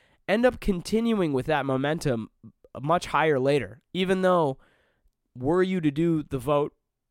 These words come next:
again, uh, things would even out. So something could be very highly or very negatively voted up or down based on, uh, just how it was treated early in its,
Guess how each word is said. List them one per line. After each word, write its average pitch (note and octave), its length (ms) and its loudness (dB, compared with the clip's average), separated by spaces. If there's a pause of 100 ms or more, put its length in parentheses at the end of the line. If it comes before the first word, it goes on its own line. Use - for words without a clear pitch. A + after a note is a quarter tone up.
(540)
again, C3 580 -2 (720)
uh, A#2+ 460 -4 (120)
things D#3 300 -6
would C#3 100 -4
even C#3 180 -4
out. A#2 160 -4
So - 120 -12
something F3+ 320 -4
could D#3+ 140 -8
be C3 260 -4 (340)
very E3+ 300 4
highly E3+ 480 2
or A#2+ 140 -4
very D3+ 440 2
negatively A#2+ 960 -4 (520)
voted B2 640 0
up C#3 180 -4
or C3+ 100 -2
down G2+ 400 -10 (800)
based D3 340 -2
on, C#3 420 -4 (320)
uh, A#2+ 220 -6
just C#3 200 -8
how D3+ 220 4
it B2+ 40 0
was C3 140 -4
treated D3 440 -2 (100)
early D3 500 2
in B2+ 100 -4
its, A#2+ 240 -8